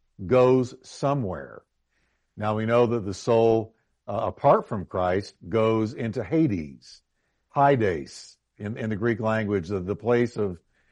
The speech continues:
is sort of the waiting room for the great white throne judgment before the lake of fire receives those that are going to be, uh,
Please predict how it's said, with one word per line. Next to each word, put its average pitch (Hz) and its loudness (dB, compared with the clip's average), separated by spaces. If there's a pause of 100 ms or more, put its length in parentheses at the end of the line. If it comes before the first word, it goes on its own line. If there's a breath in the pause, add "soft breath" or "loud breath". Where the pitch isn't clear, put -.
(160)
is 117 -10
sort 135 4
of 110 0
the 107 0
waiting 123 2
room 98 -4
for 110 -2
the 98 -2 (320)
great 117 -2
white 110 0
throne 104 -4
judgment 104 0 (120)
before 107 0 (460)
the 104 -4
lake 110 0
of 104 -4
fire 120 4
receives 101 -4
those 98 0
that 95 -4
are 98 -2
going 101 -2
to 95 -6
be, 92 -4 (400 soft breath)
uh, 95 -2